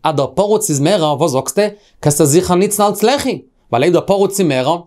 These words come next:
און זי פונקט אכט, אין דער לחי ווייניגער ווי פיר. אבער עס איז נישט זיין, עס מוז נישט זיין,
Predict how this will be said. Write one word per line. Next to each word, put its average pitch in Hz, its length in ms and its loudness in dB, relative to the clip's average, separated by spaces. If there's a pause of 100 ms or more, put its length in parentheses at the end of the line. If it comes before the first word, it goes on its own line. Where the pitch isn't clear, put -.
(120)
און 160 80 0
זי 156 140 0
פונקט 190 300 0
אכט, 131 240 -2
אין 127 80 -4
דער 127 100 2
לחי 160 280 0
ווייניגער 156 420 0
ווי 185 100 0
פיר. 254 200 0 (500)
אבער 113 80 0
עס 113 140 0
איז 107 80 2
נישט 165 180 4
זיין, 123 200 0
עס 113 120 -10
מוז 139 160 4
נישט 135 280 0
זיין, 127 260 0